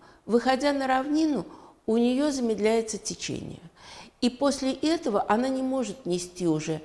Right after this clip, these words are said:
огромные камни, э, много песка, глины, гравия. И она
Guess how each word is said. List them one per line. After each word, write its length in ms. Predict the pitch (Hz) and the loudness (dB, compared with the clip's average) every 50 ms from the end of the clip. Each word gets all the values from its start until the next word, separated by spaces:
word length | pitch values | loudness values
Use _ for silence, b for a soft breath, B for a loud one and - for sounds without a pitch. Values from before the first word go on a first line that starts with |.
| B B B B B B B B | B B B B B B B B
огромные 720 | - 180 180 175 185 196 196 185 175 165 156 151 147 143 | 2 2 4 4 4 4 6 6 6 4 6 6 4 4
камни, 880 | 135 143 - - 170 180 180 175 170 165 160 156 156 151 151 151 147 - - B B B B B B B B - | 2 0 -2 -2 0 2 2 2 2 2 2 2 2 0 0 -2 -4 -6 -12 B B B B B B B B -6
э, 600 | - 143 139 135 131 127 123 117 113 101 73 78 - | -2 0 2 2 2 2 2 0 0 0 0 0 2
много 380 | 165 180 185 196 190 165 175 | 4 4 6 6 6 4 4
песка, 720 | 175 - 170 175 - - - - - 175 175 180 175 170 165 | 2 2 0 -2 -2 -2 -4 0 2 4 4 6 6 4 4
глины, 540 | 156 156 160 170 185 190 185 170 160 151 151 | 2 2 0 0 0 0 0 0 0 0 0
гравия. 520 | 156 175 185 185 175 175 175 170 170 170 B B B B B B B | 0 0 0 2 0 0 0 -2 -6 -6 B B B B B B B
И 100 | - 226 | 2 4
она 520 | 220 220 226 240 254 269 302 330 339 359 | 6 6 6 4 4 2 0 0 0 -2